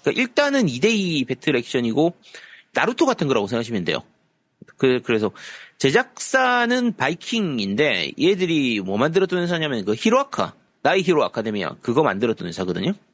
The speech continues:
그래서, 어, 실제로는 이 바이킹 요 회사가 예전에 그 오락실용 게임 중에서 별과 날개의 패러독스라고 하는 게임을 만들었던 회사예요. 두 분 다 모르시죠?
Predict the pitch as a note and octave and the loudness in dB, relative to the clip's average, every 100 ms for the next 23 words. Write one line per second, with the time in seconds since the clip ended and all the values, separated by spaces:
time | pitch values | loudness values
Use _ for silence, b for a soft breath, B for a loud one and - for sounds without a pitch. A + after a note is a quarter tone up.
0 | - C3 B2 - B B B B B B | -6 -2 0 -2 B B B B B B
1 | B B _ _ - - - E3 - - | B B _ _ -4 -2 -2 -2 -2 0
2 | E4 D4 G#3+ F#3 A#2 E3+ - E4 G3 D3 | 2 2 0 -2 -2 -2 -2 -2 2 4
3 | G#3 C4 F3 C#3+ G3 G2+ D#2 F#2 A#2 C#3 | 4 2 0 0 0 -2 -2 0 0 2
4 | C4+ F3 G#2 G2 D#2+ A#1 - _ b b | 0 0 -2 -4 -6 -10 -14 _ b b
5 | b b - C3+ B2 A#2 G#2+ G2+ F#2 D#2 | b b -2 2 4 4 4 2 0 -2
6 | A1 G#1 - F3+ C4 - D#4+ B3+ B2+ - | -4 -4 0 2 2 2 0 2 -2 -2
7 | B2 G#2 E2+ D#2+ - G#2+ G2 F2 D#2 - | -2 -2 -6 -8 -4 -2 0 -2 -2 2
8 | B2+ C#3+ A#3+ A#3 D3 F3 A3+ F#3+ - - | 2 4 2 2 0 0 0 -2 -4 -6
9 | D3+ D#3 D#3+ B2 G2+ F#2+ F2 - G2 E2 | -4 -4 -4 0 0 0 -6 -4 -4 -4
10 | B1+ G#1+ - - F2 D#2+ F#2 B2 A#2+ E2 | -8 -14 -20 -6 -4 -2 0 0 0 -4
11 | - D#2+ C2+ - b b D#3 G3 A#3+ A2+ | -4 -4 -4 -8 b b 0 2 2 2
12 | A#2+ D#3 E3 F2 | 2 2 0 -2